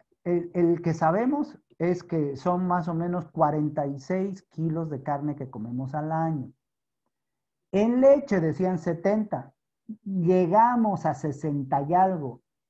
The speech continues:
Y los países veci-, y lo que deberíamos es más o menos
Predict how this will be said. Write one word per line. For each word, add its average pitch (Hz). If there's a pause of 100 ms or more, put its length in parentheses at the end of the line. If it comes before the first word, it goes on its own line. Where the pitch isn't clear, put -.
(180)
Y 165
los 160
países 175
veci-, 156
y 151
lo 151
que 156
deberíamos 165
es 175
más 190
o 156
menos 185